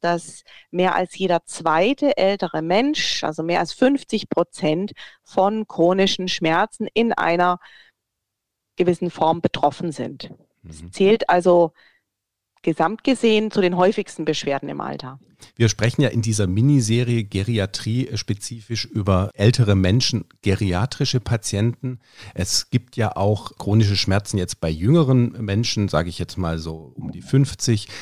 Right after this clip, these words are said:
Speaker 2: Was macht denn chronische Schmerzen bei den älteren, bei den geriatrischen Patientinnen und Patienten so besonders? Was ist da anders als jetzt bei einem jüngeren?
Speaker 1: Chronische Schmerzen im Alter haben häufig eben auch,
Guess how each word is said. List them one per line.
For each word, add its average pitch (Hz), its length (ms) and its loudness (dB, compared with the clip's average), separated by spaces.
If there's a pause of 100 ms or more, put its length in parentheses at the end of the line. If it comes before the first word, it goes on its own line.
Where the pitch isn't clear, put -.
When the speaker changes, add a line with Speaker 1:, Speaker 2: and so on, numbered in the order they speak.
(100)
Speaker 2:
Was 104 240 0
macht 120 300 0
denn 113 380 0
chronische 117 420 0
Schmerzen 98 500 -4
bei 87 200 -2
den 85 280 -4 (120)
älteren, 104 440 0
bei 80 120 -8
den 85 200 -6
geriatrischen 98 800 -2 (300)
Patientinnen 104 920 2
und 85 120 -6
Patienten 90 480 -4
so 90 120 -12
besonders? 85 720 -2
Was 73 160 -6
ist - 200 -6
da 117 80 0
anders 120 460 0
als 90 220 -6
jetzt 85 240 -8
bei 90 80 -4
einem 90 200 -2
jüngeren? 90 560 -4 (280)
Speaker 1:
Chronische 254 500 2
Schmerzen 208 580 -2
im 185 240 -2
Alter 220 800 2
haben 185 500 -2 (220)
häufig 285 840 2
eben 214 260 0
auch, 190 540 2